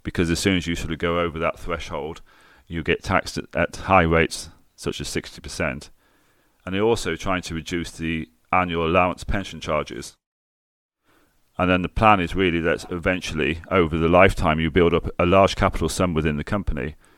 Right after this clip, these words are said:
And then when you decide to liquidate, you, you, your hope is that you can liquidate, um, just at ten percent.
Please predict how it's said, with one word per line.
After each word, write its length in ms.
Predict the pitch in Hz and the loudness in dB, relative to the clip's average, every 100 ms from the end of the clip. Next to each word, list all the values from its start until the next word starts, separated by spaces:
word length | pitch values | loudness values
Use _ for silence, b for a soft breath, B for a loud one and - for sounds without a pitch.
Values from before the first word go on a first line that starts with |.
| _ _ _ _ _ - | _ _ _ _ _ -4
And 120 | 92 | 0
then 120 | 95 | 0
when 100 | 92 | 0
you 100 | 92 | 0
decide 380 | 87 85 101 90 | 0 4 6 6
to 60 | 90 | 4
liquidate, 480 | 98 - 82 80 82 | 0 0 0 0 0
you, 220 | 90 85 | -4 -6
you, 240 | 101 82 - | -8 -14 -6
your 200 | 92 90 | 0 0
hope 260 | 85 92 87 | 2 0 2
is 100 | 80 | 0
that 120 | 80 | 0
you 120 | 85 | -2
can 140 | - 87 | -2 0
liquidate, 580 | 92 78 78 78 - - _ _ - | 0 2 2 2 -2 -16 _ _ -6
um, 200 | 85 87 | -2 -2
just 240 | 85 85 85 | 0 -2 0
at 220 | - - | -4 -2
ten 160 | 92 82 | -2 0
percent. 500 | - 95 80 - | 0 2 2 -2